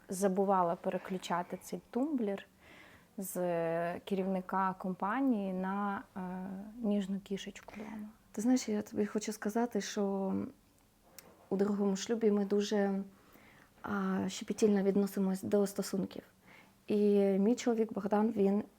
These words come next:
Speaker 2: ем, баланс. Тільки я там починаю, він якось у мене, я не знаю, як це в нього виходить, він робить оцей баланс рівності, він
Speaker 1: Мгм.
Speaker 2: вирівнює.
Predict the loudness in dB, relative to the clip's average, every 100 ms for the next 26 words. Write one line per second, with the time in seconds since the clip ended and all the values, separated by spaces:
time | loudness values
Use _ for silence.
0 | -8 -4 -2 -2 -4 -6 -16 -20 -20 _
1 | _ _ 4 6 8 6 4 -2 -16 -20
2 | -20 -20 -20 -20 -12 6 6 10 12 12
3 | 12 6 4 6 10 10 10 8 8 8
4 | 10 10 6 6 6 8 10 8 6 -2
5 | -20 -20 -20 _ _ _ _ -8 8 10
6 | 12 12 12 12 10 12 12 12 12 12
7 | 12 12 12 12 12 10 10 12 12 12
8 | 12 12 12 12 12 12 12 12 12 12
9 | 12 12 10 6 6 6 8 8 8 12
10 | 12 12 12 8 6 4 2